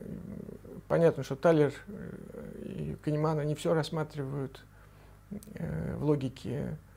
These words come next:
м, эк-, экономических моделей. Вот. А я рассматриваю все в логике человеческих моделей. Э, и я увидел, что, э, многие несчастья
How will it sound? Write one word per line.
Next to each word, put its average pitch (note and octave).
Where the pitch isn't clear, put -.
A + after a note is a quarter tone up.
м, D#3
эк-, -
экономических D#3+
моделей. A2
Вот. C3
А D3
я E3
рассматриваю D3+
все -
в B2+
логике C3+
человеческих -
моделей. A2
Э, C3
и C#3
я D3+
увидел, D3
что, C3+
э, D#3
многие C#3+
несчастья C3+